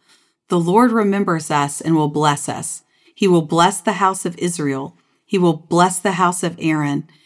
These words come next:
He will bless those who fear the Lord, small and great alike. May the Lord add to your numbers both yours and your children's. May you be blessed by the Lord, the maker of heaven and earth.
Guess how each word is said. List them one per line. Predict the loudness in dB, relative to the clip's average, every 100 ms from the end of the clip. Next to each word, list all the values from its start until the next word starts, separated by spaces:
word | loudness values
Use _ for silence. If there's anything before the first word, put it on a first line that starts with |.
| _ _
He | 2
will | 2 2
bless | -2 2 2 0 -2
those | 0 2 2 -2 -4
who | -6
fear | -4 2 2 2
the | 0 -2
Lord, | 0 0 -2 -4
small | -4 2 4 4 2 0
and | -4 -2
great | 0 0 -2 -4
alike. | -4 -2 -2 -4 -10 _ _ _ _ -20 _ 0
May | 2
the | 2
Lord | 2 2 4 2 2
add | 2 2 -2
to | -6
your | -2
numbers | 0 0 0 -4 -6
both | -4 -4 -4 -2
yours | 0 2 2 0
and | 0 4 4
your | 2
children's. | -2 -2 0 0 -2 -4 -8 _ _ -20 -8 2
May | 4
you | 4
be | 4 2
blessed | 2 4 4 2 -2
by | 0
the | 0
Lord, | 0 0 0 -2 -6 -4
the |
maker | 2 4 4 2 -2
of | 0
heaven | 0 4 4
and | 4
earth. | 2 -2 -8 _